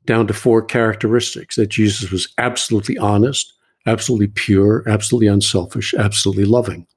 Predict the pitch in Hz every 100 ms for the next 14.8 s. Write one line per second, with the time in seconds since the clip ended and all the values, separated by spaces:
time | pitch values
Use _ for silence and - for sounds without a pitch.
0 | - - - - - 113 104 127 170 160
1 | 147 - - - 127 113 - 147 165 139
2 | 104 92 - - 87 - - _ _ _
3 | _ _ - 110 107 101 98 - - -
4 | 113 104 101 113 - - - 131 123 107
5 | 80 - - - _ _ _ _ _ -
6 | 107 113 117 110 113 104 110 - 107 110
7 | 104 92 - 120 123 113 - - 95 -
8 | - 113 110 - - 73 87 95 - -
9 | - _ _ _ _ _ _ _ - 101
10 | 98 98 - 110 104 90 - - - -
11 | _ _ _ - - _ _ _ - 113
12 | 95 101 156 247 254 151 101 90 - 87
13 | 82 117 - 98 85 78 - - - 98
14 | 98 113 160 196 - 95 87 -